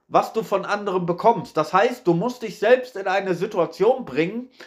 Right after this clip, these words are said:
wenn das Wissen am Anfang dir gehört, dann kann es auch am Ende dir gehören.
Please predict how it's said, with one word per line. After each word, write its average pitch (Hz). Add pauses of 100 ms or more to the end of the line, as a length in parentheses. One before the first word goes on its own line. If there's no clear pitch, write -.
(320)
wenn 202
das 190
Wissen 247
am 147
Anfang 247
dir 226
gehört, 220
dann 233
kann 220
es 226
auch 196
am 185
Ende 240
dir 135
gehören. 113